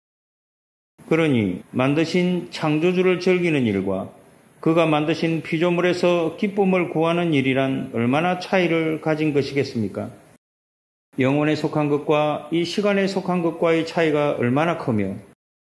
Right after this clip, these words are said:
지음을 받을 수 없는 빛과 지음을 받은 빛과의 차이는 얼마나 크옵니까? 빛을 위한 기도. 오호, 영원한 빛으로서 모든 지음을 받은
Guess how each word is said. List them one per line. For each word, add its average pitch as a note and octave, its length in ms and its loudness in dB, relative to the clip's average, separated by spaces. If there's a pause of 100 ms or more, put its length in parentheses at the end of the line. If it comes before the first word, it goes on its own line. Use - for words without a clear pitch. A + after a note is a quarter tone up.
(140)
지음을 D#3+ 640 0
받을 E3+ 300 2
수 G3 280 0
없는 E3+ 600 0
빛과 G3 580 0
지음을 G#3+ 560 2
받은 G3+ 380 0
빛과의 F3 440 0
차이는 C#3 600 -2
얼마나 B2+ 560 -2
크옵니까? A#2 680 -4 (380)
빛을 E3+ 520 0
위한 A2 320 0
기도. E2+ 320 -4 (220)
오호, A#2+ 760 0
영원한 D3 600 2
빛으로서 D3 680 2
모든 D#3 460 2
지음을 E3+ 460 2
받은 D#3+ 520 0